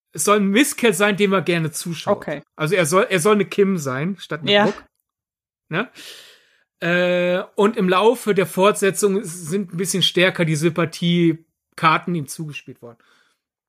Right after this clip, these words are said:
Speaker 1: Naja, jedenfalls halt einfach, wenn wir ja jetzt neunzehnhundertneunundsechzig spielen, sind wir ja im Zeitalter der Bond-Filme.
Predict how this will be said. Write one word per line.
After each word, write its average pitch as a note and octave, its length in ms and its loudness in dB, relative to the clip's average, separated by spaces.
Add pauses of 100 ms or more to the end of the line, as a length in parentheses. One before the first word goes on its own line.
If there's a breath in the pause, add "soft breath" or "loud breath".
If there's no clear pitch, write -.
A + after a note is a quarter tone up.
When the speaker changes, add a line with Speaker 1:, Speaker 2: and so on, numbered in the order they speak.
(120)
Speaker 1:
Naja, E3+ 280 2 (120)
jedenfalls G3 340 2
halt A3+ 100 0
einfach, G3 320 0 (240 loud breath)
wenn G3+ 160 4
wir A#3 80 4
ja G#3 100 6
jetzt G#3+ 180 0
neunzehnhundertneunundsechzig F#3+ 1080 2
spielen, C3 320 -12
sind F#3 440 0
wir E3 120 2
ja D3 140 0
im C#3 100 -6
Zeitalter D#3 680 -2
der B2+ 80 -4
Bond-Filme. B2 720 -10